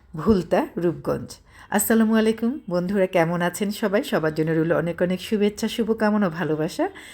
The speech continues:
শীতের এই সুন্দর আমেজে হিমেল হিমেল ঠান্ডা হাওয়ায় আমরা, আহ,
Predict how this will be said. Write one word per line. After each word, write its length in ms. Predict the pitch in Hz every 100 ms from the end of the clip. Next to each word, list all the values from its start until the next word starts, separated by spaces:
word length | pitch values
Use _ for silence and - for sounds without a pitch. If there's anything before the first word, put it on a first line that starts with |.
| - _
শীতের 460 | - 214 214 214
এই 120 | 208 202
সুন্দর 560 | - 208 196 196 214 - - - -
আমেজে 540 | - 170 180 170 180 349 - - - _ - 165
হিমেল 280 | 185 185 180
হিমেল 320 | 196 180 185
ঠান্ডা 360 | 185 196 180 170
হাওয়ায় 260 | 175 180 226
আমরা, 300 | 156 156 175 - - - - -
আহ, 540 | 160 151 151 151 165